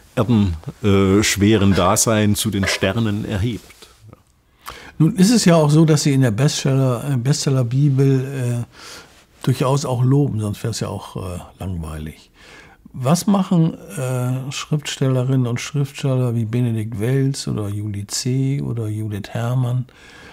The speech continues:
Speaker 2: äh, richtig, wenn sie den Massengeschmack treffen? Was ist sozusagen die, ihre Formel, ich setze das in Anführungszeichen, äh, um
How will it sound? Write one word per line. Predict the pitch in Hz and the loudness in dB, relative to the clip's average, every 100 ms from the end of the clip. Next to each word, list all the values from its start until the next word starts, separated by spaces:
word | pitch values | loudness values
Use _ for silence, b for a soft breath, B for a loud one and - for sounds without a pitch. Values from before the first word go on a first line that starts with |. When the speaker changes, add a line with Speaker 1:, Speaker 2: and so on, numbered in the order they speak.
| B B B _ - | B B B _ -8
Speaker 2:
äh, | 120 | -4
richtig, | 110 104 98 107 123 135 165 - 147 147 - - _ _ _ _ _ _ _ | -2 -4 -6 -10 -2 2 2 0 0 0 -2 -16 _ _ _ _ _ _ _
wenn | 143 131 | -2 0
sie | 135 | 2
den | 139 127 | 2 2
Massengeschmack | 127 - 127 110 104 - 190 - | 0 0 -2 -4 -6 -8 -10 -12
treffen? | - 90 - - - _ _ | -12 -10 -10 -14 -16 _ _
Was | 220 113 139 175 | -10 -2 -2 -2
ist | 156 - - 165 | -6 -6 -12 -12
sozusagen | 135 143 - 135 127 127 | -6 -6 -2 -2 0 0
die, | 123 117 110 B B B B B B B _ _ _ | 0 -2 -4 B B B B B B B _ _ _
ihre | 151 117 123 | -2 0 -2
Formel, | - - 143 165 135 160 208 165 - 175 - - 139 - 156 151 139 135 - 143 | -2 2 4 6 6 4 2 -2 -8 -20 -20 -20 -20 -20 -14 -12 -12 -16 -14 -4
ich | 127 127 - | -2 -2 0
setze | 127 123 127 | -2 0 -2
das | 120 127 | 0 0
in | |
Anführungszeichen, | 113 135 135 139 139 - 147 139 147 156 B B B B B _ _ - | 0 -2 0 0 0 0 2 6 4 2 B B B B B _ _ -8
äh, | 139 127 123 127 - - | -2 0 0 -2 -8 -4
um | 147 127 - | 0 0 -2